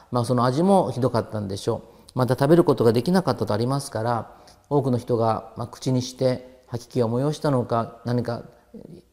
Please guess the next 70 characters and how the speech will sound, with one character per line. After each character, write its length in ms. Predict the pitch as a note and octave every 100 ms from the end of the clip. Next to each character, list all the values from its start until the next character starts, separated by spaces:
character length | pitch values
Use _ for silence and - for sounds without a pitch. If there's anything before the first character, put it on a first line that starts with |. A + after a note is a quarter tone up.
| _ _ - -
い 80 |
ろ 100 | C3
ん 60 | D3
な 60 | C#3+
症 220 | E3 F3
状 120 | F3
が 100 | A#2+
出 100 | A2
た 140 | B2+
ん 100 | G#2
で 100 | F2
し 120 | G2+ B2
ょ 160 | G#2 - - - _ - _ _
う。 60 |
そ 100 | D#3
の 80 | A#3
時 240 | C4 A#3+ G#2+
に、 240 | A2+ - - - _ _ _ _ _ _ _ _
エ 60 | -
リ 60 | C3+
シ 120 | C3
ャ 20 |
は 100 | A#2+
四 180 | C3 B2+
十 80 | A2
一 60 |
節 120 | A#2+
で 80 | D3
こ 140 | D3 B2+
う 20 |
言 80 | A2+
い 40 |
ま 120 | G#2+
し 120 | G2+
た。 200 | - A2 - - _
エ 80 | D3+
リ 80 | D3
シ 120 | C#3
ャ 20 |
は 140 | A#2 G#2+
言 120 | G#2+
っ 40 | - -
た。 240 | A#2 A#2 -
「で 160 | B2+
は、 520 | A#2 C3 D3 - - -
麦 280 | A#2+ B2+ D3+
粉 180 | D#3 D#3+
を 40 |
持 120 | E3
っ 40 | F#3+
て 160 | -
き 120 | G#2 G#2
な 140 | G2+
さ 240 | - G#2+
い。」 120 | G#2 - - _ _ _ _
彼 180 | - A#2+
は 120 | A2
そ 120 | A2 A#2+
れ 140 | B2
を 60 | A#2+
釜 280 | C3 C3+
に 100 | C#3
投 140 | C3 C3
げ 80 | C3+
入 100 | A#2+
れ 80 |
て 160 | A#2+ D#3
い 80 | G#2+
っ 20 |
た。 340 | - - G2